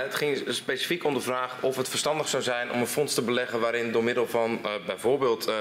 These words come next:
beleggingen in staatsobligaties, ehm, een deel van de gasbaten gereserveerd zouden kunnen worden voor toekomstige,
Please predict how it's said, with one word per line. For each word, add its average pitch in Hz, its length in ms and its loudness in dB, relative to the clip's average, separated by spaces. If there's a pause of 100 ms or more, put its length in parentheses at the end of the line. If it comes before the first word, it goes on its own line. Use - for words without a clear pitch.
beleggingen 107 400 0
in 98 80 0
staatsobligaties, 98 1080 0 (640)
ehm, 113 480 0 (320)
een 117 140 0
deel 135 240 2
van 131 200 0
de 117 140 2
gasbaten 113 560 0
gereserveerd 113 500 0
zouden 113 220 -2
kunnen 110 180 2
worden 107 180 2
voor 107 160 2
toekomstige, 107 720 2